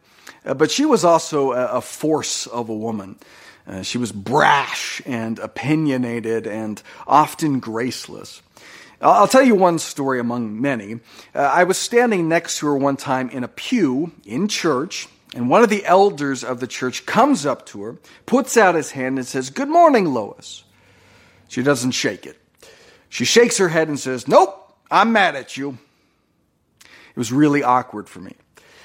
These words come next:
Uh, but that's the kind of person that she was. You know, whatever pops into your head when you hear the term saint, she wasn't that.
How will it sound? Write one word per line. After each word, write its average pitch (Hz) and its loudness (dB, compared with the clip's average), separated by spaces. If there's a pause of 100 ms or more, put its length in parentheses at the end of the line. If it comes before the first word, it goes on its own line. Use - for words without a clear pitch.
(160)
Uh, 143 4
but 170 2
that's 240 4
the 208 -2
kind 180 0
of 156 -4
person 143 -4
that 127 -4
she - -8
was. - -10
You 117 -12
know, 110 -6
whatever 180 6
pops 170 0
into 151 -8
your 143 -2
head 135 -2
when 131 -4
you 120 -4
hear 151 -2
the 139 -6
term 135 -4
saint, - -6 (500)
she - -4
wasn't 151 2
that. - -16